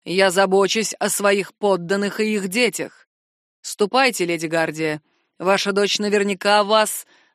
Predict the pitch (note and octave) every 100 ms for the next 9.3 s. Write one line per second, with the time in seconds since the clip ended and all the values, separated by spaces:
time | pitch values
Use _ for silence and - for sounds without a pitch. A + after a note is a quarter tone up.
0 | _ D#3+ D#3+ G#3 D#3 G3+ A3 A3 A#2 -
1 | - - _ _ _ _ _ _ _ _
2 | _ _ _ _ F3+ E3+ G3 F3 G3+ F3
3 | - F3 E3+ F3 E3+ E3 A3 D4 - G3+
4 | - - _ - G#3 G#3+ F4 F#4 D#4 A3+
5 | G3+ G3 D4 C4 A#3 G3+ G#3 G3+ G#3 C#4
6 | B3+ A3 G#3+ F#3 C4+ C#4+ - - D#4 G#3+
7 | - G3 A3 - F4+ D#4+ - G3 F3+ A#3+
8 | C#4 - G#3+ G3 F3+ F#3 G3 - B3 C4
9 | B3+ D3+ -